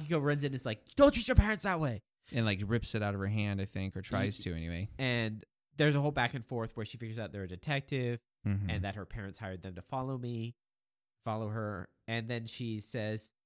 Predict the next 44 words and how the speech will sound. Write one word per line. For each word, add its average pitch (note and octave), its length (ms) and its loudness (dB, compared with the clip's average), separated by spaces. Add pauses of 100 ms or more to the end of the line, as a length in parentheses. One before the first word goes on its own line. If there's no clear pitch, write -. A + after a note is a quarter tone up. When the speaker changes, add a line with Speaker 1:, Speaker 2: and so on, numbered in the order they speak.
(100)
Speaker 1:
he's A#2 200 -4
like, A2 240 -2
"You B2+ 80 0
don't E3+ 220 2
understand C#3+ 580 2
about A2 300 -4
the A#2+ 80 -4
casino. A#2 600 0 (260)
The B2 60 -6
casino D3 420 -2
is," B2 120 0
she's B2+ 240 -4
like, A#2+ 260 -4
"is E3 120 0
run F#3+ 180 2
by G3+ 140 6
a G3+ 80 6
monster. G3+ 460 2
Everybody E3 460 0
Speaker 2:
Yeah, C3 100 2
Speaker 1:
knows B2+ 100 4
Speaker 2:
everybody C#3 420 8
Speaker 1:
that. G2 40 4
Speaker 2:
knows G2+ 280 2
Speaker 1:
Who G#2+ 60 0
Speaker 2:
that. G2+ 200 2
Speaker 1:
cares?" C#3 580 -2
Speaker 2:
And D3 160 4
you F3 100 2
know G3+ 80 6
what's A3+ 260 0
interesting? F#3 600 -4 (600)
Uh, G2 240 -4
I B2+ 100 -4
just D#3+ 160 -6
had F#3 140 -4
this A2+ 200 -2
thought. A2+ 360 -2 (720)
Y-, - 60 -20 (120)
y-, - 140 -16
they're F3+ 180 0
trying G#3 340 2
to, C3+ 640 0 (300)
um, D#2+ 540 0